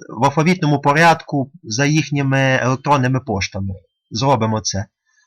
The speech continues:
Або можемо, наприклад, по прізвищу їх посортувати. Це як зручніше вам. Так, нам потрібно виділити весь цей список дан-,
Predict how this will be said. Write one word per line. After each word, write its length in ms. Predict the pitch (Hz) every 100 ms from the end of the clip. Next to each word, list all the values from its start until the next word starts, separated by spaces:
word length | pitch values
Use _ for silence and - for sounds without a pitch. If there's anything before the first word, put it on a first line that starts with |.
| _
Або 300 | - 120 160
можемо, 480 | 196 190 180 170 170
наприклад, 480 | 151 143 165 165 139
по 100 | 165
прізвищу 600 | 151 143 98 104 - 101
їх 180 | 101 98
посортувати. 720 | 101 - 104 110 101 98 95 - - -
Це 500 | - 147 160 143 - -
як 240 | 139 143 - - -
зручніше 600 | 110 120 - 147 127 127
вам. 320 | 117 104 87 90 _ _ _ - - _ _ _ _ _ _ _ -
Так, 280 | 123 95
нам 180 | 117 180
потрібно 380 | 185 190 170 165
виділити 480 | 175 156 156 143 139
весь 260 | 156 156
цей 120 | - 151
список 440 | - 156 147 107
дан-, 360 | 131 120 120